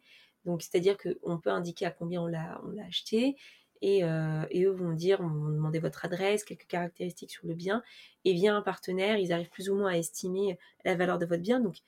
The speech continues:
c'est pas exactement la même chose qu'évidemment qu'un, j'imagine, un, un agent immobilier qui serait beaucoup plus précis. Mais ça permet un peu d'avoir une idée sur le marché et je trouve ça intéressant de voir à peu près où se situent nos plus-values et potentiellement créer des opportunités. Voilà.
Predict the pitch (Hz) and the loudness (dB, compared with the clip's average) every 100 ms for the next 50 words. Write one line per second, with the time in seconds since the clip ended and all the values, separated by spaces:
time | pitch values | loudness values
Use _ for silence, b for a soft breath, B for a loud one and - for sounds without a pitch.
0 | b b b - - 156 202 214 196 185 | b b b -10 -6 -2 2 2 2 -2
1 | - 185 175 170 202 196 180 165 175 175 | -4 -2 0 0 -2 -2 -4 -4 -2 -2
2 | 190 - 175 175 - B B B - 170 | -2 -6 -10 -10 -14 B B B -4 0
3 | 170 190 175 156 156 160 - - - 202 | 2 2 -2 -2 -4 -6 -10 -14 0 4
4 | 202 196 202 196 190 190 196 220 233 - | 8 8 8 6 6 2 0 0 -4 -6
5 | 175 175 - - - 202 - 285 - B | -8 -8 -14 -20 -6 -4 0 -2 -2 B
6 | B B 190 196 208 240 233 240 220 196 | B B -2 2 4 4 2 2 2 2
7 | 196 190 202 202 233 226 214 190 190 185 | 0 0 0 0 0 0 -2 -2 -2 -2
8 | 254 247 - - - 185 185 180 202 196 | 0 0 -2 -8 -6 -4 -2 0 0 0
9 | 233 220 190 202 196 175 - - 226 196 | -2 -2 0 0 0 -6 -8 -2 -2 -2
10 | - 175 180 - 214 202 B B B B | -8 -10 -10 -4 -2 -2 B B B B
11 | 208 208 202 202 208 269 247 180 180 185 | 2 2 4 4 6 6 4 2 -2 -2
12 | 180 190 214 - 190 180 175 170 - 190 | 0 0 0 0 2 2 -2 -6 -6 -4
13 | 226 269 208 202 233 | 0 0 2 2 0